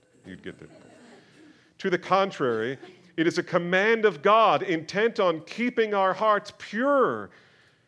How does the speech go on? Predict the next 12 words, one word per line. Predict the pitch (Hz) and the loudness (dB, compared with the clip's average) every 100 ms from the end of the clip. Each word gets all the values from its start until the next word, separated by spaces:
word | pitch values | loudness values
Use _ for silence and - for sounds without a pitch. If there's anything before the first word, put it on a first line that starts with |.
| _ 202 | _ 0
in | 190 | 2
a | |
world | 165 190 233 254 254 247 247 - _ | 4 8 10 12 12 10 6 -10 _
poisoned | - 240 285 269 240 208 | 4 6 8 6 2 2
by | 185 190 180 | 4 6 4
sin. | - - 240 202 139 123 113 _ - _ | -2 -4 0 0 -2 -8 -18 _ -20 _
For | - 214 190 147 - - _ | 4 6 6 2 -4 -20 _
First | - 254 - - | 4 4 4 2
John | 214 202 160 147 - | 4 6 4 -2 -12
three | - 202 190 | -6 -4 -4
three | 180 233 247 180 | -2 0 0 2
reads, | 170 160 123 98 - | 0 0 -4 -10 -18